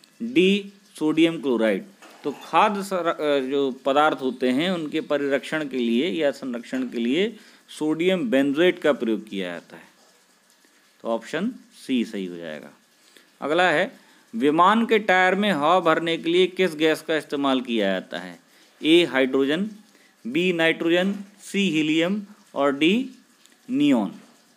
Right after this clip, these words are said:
ठीक है, तो विमान के टायर में जो हवा भरी जाती है उसमें basically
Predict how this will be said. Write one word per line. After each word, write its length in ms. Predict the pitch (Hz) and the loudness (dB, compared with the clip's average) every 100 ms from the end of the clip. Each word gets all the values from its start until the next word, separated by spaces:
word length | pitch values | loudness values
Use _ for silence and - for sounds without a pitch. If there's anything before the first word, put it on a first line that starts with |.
| _ _ _ | _ _ _
ठीक 160 | 143 190 | -6 -2
है, 320 | 247 196 - _ _ _ _ _ _ _ _ _ _ _ _ _ - _ - _ | -2 -4 -16 _ _ _ _ _ _ _ _ _ _ _ _ _ -20 _ -20 _
तो 140 | 147 151 | 0 0
विमान 440 | 143 151 175 202 | 2 4 4 4
के 120 | 196 | 0
टायर 340 | 202 175 175 175 | 0 2 4 2
में 160 | 175 | 0
जो 140 | 170 165 | -2 -2
हवा 280 | 143 165 170 | 2 2 2
भरी 240 | 143 147 | 2 0
जाती 420 | 139 123 127 139 | 2 0 -2 -2
है 100 | 165 | -2
उसमें 280 | 151 - 147 | -4 -6 -8
basically 560 | 135 131 131 135 160 | -4 -4 -6 -6 -6